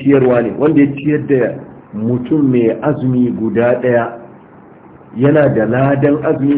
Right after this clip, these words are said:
sai kuma yana da ladan azumin wannan bawan Allah, ba tare da an taba ladan azumin wancan gare shi ba.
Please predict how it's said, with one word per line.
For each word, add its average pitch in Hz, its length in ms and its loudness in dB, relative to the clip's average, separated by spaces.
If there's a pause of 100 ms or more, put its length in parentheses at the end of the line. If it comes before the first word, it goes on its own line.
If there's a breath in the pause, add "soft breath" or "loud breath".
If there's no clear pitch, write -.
sai 123 120 -2
kuma 139 200 -2
yana 139 220 2
da 110 120 -2
ladan 123 520 -4
azumin 120 400 -4
wannan 104 340 -4
bawan 113 320 0
Allah, 98 240 -4
ba 101 160 -4
tare 120 240 0
da 135 160 0
an 135 180 0
taba 135 220 -2
ladan 117 460 0
azumin 113 340 -4
wancan 117 400 -4
gare 98 260 -2
shi 104 140 -8
ba. 80 100 -10